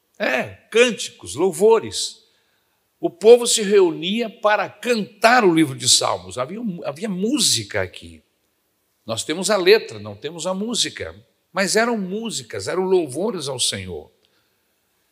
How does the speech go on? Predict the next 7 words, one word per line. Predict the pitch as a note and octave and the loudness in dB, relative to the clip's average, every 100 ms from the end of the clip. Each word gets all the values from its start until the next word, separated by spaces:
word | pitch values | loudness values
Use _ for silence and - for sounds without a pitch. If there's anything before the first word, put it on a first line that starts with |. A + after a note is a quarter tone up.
| _ _ | _ _
Esses | - A#3 C4+ - | -4 -2 0 0
salmos, | - B3 B3 F#3+ | 0 0 -2 -4
eles | G#3+ G3+ G#3+ | -6 0 0
eram | A3+ G3 | 0 -4
compostos | F#3+ F#3 G3 G#3+ F#3 - F3 D#3+ | -8 -8 0 2 2 0 -4 -10
de | D3 E3 F3+ | -10 0 4
orações, | F#3+ F3 D3 - G#3 G#3+ G#3 F#3 - - - - | 6 6 6 6 2 -4 -8 -4 0 0 0 -14